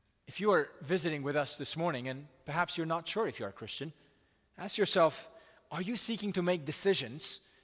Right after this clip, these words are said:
in your life Based on God's word? Based on what he reveals to us in his word?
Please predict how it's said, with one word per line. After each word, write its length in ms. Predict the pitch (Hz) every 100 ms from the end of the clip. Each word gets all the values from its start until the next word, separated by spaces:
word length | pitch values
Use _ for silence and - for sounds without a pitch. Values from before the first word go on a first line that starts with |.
| _ -
in 200 | 180 202
your 120 | 185
life 480 | 147 147 208 - - - - _ _ _ _ _ _ -
Based 200 | 156 170
on 100 | 143
God's 320 | 147 180 127
word? 300 | 139 214 233 - - - - _ -
Based 220 | 127 180 196
on 80 |
what 120 | 180 117
he 160 | 208
reveals 840 | 185 147 127 175 233 269 - - -
to 120 | 202
us 600 | 180 190 226 - - - -
in 120 | 175
his 140 | 160
word? 340 | 147 180 269